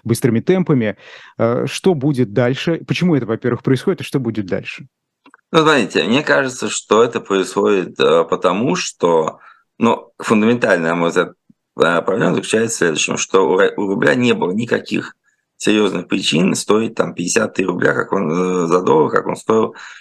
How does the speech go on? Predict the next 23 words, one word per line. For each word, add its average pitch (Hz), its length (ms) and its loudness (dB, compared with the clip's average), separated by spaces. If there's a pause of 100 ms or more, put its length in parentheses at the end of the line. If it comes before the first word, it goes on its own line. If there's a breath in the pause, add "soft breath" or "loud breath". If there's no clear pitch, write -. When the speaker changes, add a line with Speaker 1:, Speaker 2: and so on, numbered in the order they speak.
(220 loud breath)
Speaker 2:
э, 92 260 4
в 90 100 2
июне 104 240 0
месяце. - 520 -2
То 113 180 2
есть, 110 340 0
э, 104 480 4 (220)
после 127 400 0
шока, - 440 -2
который 92 380 -2
пришёл 92 440 0
в 87 320 -2 (460 soft breath)
ин-, 101 220 0
э, 95 480 2
в 85 40 0
мар-, 104 240 2
э, 87 260 0
в 85 240 -10
феврале 101 360 0
и - 40 0
в 85 40 -6
марте, 269 440 -2 (540 loud breath)
э, - 140 0